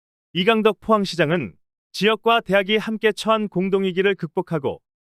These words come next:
포항의 새로운 도약을 이끌어갈 중요한 거점 역할을 할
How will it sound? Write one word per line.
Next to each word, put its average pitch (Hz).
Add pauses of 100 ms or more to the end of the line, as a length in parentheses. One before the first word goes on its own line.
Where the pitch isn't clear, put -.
(100)
포항의 226
새로운 226
도약을 185
이끌어갈 185
중요한 185
거점 170
역할을 156
할 151